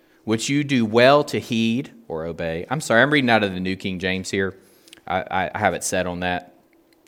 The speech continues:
Uh, so if you have an E S V, just stick with me here.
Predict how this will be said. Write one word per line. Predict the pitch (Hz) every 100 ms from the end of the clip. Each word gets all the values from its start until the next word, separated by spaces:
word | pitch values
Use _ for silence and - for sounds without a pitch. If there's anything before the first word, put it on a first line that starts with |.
| _ _ - -
Uh, | 92 87 80
so | 110
if | 98
you | 117
have | 113 101
an |
E | 98 98
S | 92
V, | - 95 90 - _ _ _ _ _ _ -
just | 95 -
stick | - 95
with | 92 80
me | 80
here. | 76 73 69